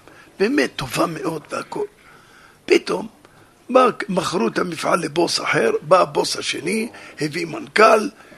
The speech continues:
"תעשה את זה, תעשה את זה." נכנס שמה, כמו... איזה רוח סערה נכנסה למפעל. ואתה, למה אתה, מה אתה עושה? בשביל מה אתה עושה ככה? בשביל מה אתה עושה? למה זה? למה המשכורת שלך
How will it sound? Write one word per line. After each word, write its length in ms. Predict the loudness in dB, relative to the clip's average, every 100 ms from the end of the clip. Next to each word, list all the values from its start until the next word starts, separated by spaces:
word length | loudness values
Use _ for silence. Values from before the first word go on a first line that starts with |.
| -20 -12 -10 -10 -12
"תעשה 380 | -8 -2 0
את 120 | 0 2
זה, 160 | 2
תעשה 380 | 2 -6 -8 -6
את 100 | -8
זה." 60 | -16 -20 -20 -20 -20 _
נכנס 380 | -2 2 2 2
שמה, 380 | 0 -2 -4 -8 -16 -18 -18 -8 -2
כמו... 500 | 4 8 8 6 -4 -20 -20 _ _ 2
איזה 280 | 4 6
רוח 320 | 4 8 6 6
סערה 340 | 4 6 6
נכנסה 480 | 2 -4 -4 -4 -4
למפעל. 500 | -4 -8 -12 -12 -14 -16 _ _ -20 -20 _
ואתה, 300 | -2 0 -2
למה 240 | -4 -4 -4
אתה, 160 | -4 -6 -8
מה 100 | 0
אתה 180 | 0 0
עושה? 240 | -4 -4 -8
בשביל 260 | -8 -6
מה 80 | -6
אתה 140 | -6
עושה 220 | -8 -6 -8
ככה? 240 | -8 -12
בשביל 220 | -14 -2
מה 40 | -2
אתה 160 | 0
עושה? 180 | -2 -2 -14 -18 -2
למה 240 | 2 4 4
זה? 120 | 0 0
למה 220 | 4 6
המשכורת 440 | 4 2 0 0 -2
שלך 180 | -6